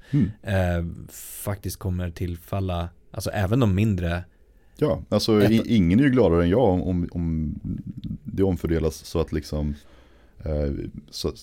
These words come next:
Speaker 1: det så kallade liksom mellanskiktet, som är det absolut största skiktet,
Speaker 2: Mm.
Speaker 1: eh, får bättre royalties.
Speaker 2: Ja.
Speaker 1: Det, det är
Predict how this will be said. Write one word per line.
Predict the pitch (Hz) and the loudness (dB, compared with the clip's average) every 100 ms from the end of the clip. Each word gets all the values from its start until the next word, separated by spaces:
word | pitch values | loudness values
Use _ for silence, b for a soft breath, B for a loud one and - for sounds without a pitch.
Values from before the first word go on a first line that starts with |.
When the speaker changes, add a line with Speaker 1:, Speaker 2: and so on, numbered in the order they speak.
| - | -8
Speaker 1:
det | 82 80 95 | -8 -6 -8
så | - | -4
kallade | 92 78 78 | 0 0 0
liksom | 76 76 80 | -4 -4 0
mellanskiktet, | 87 80 71 - - 71 - | 2 2 0 -2 -4 -8 -4
som | 85 | 0
är | 78 87 | 4 4
det | 87 | 2
absolut | - 85 73 | 0 -2 0
största | - 87 - | 0 0 0
skiktet, | - 120 - - - 117 | -2 -4 -8 -12 -10 -4
Speaker 2:
Mm. | 101 101 - | -2 -4 -6
Speaker 1:
eh, | 87 82 - - | -4 -4 -8 -12
får | - 85 78 | -6 -4 -2
bättre | 76 - - 76 | -6 -8 -6 -6
royalties. | 71 78 131 - - - | -4 -6 -6 -8 -12 -10
Speaker 2:
Ja. | - 95 104 | -4 -4 -4
Speaker 1:
Det, | 90 | -6
det | 87 | -2
är | 90 | -2